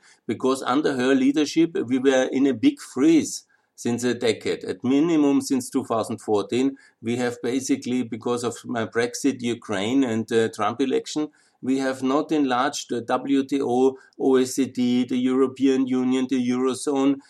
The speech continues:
Nothing we have done in the last seven years in terms of institutional enlargement, uh, including countries. Uh, we have done a, some free trade agreements after a long freeze on that one, and we somehow woke up after Brexit to do something.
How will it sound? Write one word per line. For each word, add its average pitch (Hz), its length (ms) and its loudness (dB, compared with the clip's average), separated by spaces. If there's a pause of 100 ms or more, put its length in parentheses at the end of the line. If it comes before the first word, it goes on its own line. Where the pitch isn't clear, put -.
(200)
Nothing 139 500 2
we 107 140 2
have 98 240 -2
done 87 280 -2
in 92 140 -4
the 90 100 0
last 85 380 -2
seven 87 400 -4
years 82 400 -4
in 92 240 -6
terms 95 360 -2
of 101 100 -8
institutional 101 960 -4 (280)
enlargement, 90 960 -6
uh, 87 160 -6 (120)
including 95 600 -6 (220)
countries. 90 680 -6
Uh, 90 200 -2
we 101 100 -2
have 110 240 -2
done 120 200 0
a, 117 220 -6
some 139 360 2
free 139 260 0
trade 120 320 -2
agreements 101 720 -4
after 95 540 -4
a - 20 -2
long 113 500 -2
freeze 110 460 -4
on 104 160 -4
that 92 180 -2
one, 104 280 -2 (460)
and 98 220 -8
we 98 240 -2
somehow 95 420 -4
woke 95 300 -2
up 92 220 0
after 90 320 -4
Brexit 87 580 -8
to 104 100 -6
do 123 200 -2
something. 104 440 -4